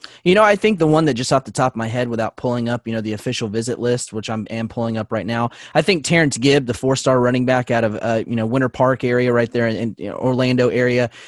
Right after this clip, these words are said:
he's the one that I've, I've felt pegged. You know, I've, I already have a crystal ball to Florida in there for him. I think a guy that's in state that could easily get to campus, you know, later on for an official visit. The fact that Florida's bringing him in early for an official visit,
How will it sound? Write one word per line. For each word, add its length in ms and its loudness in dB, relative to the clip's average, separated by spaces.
he's 200 2
the 60 4
one 140 6
that 100 4
I've, 300 4
I've 220 2
felt 480 2
pegged. 500 2
You 80 2
know, 100 4
I've, 200 2
I 160 2
already 200 6
have 140 4
a 60 2
crystal 320 0
ball 180 6
to 60 0
Florida 340 2
in 140 2
there 120 2
for 280 -2
him. 160 -4
I 80 2
think 220 2
a 80 2
guy 180 4
that's 180 0
in 180 2
state 340 2
that 100 -2
could 180 -4
easily 360 4
get 140 -2
to 60 -6
campus, 460 -4
you 60 -4
know, 100 0
later 300 4
on 140 2
for 140 0
an 60 2
official 380 -2
visit. 320 -4
The 180 -4
fact 260 2
that 120 -4
Florida's 320 2
bringing 260 0
him 160 2
in 200 0
early 280 2
for 160 -4
an 60 -2
official 340 -4
visit, 380 -2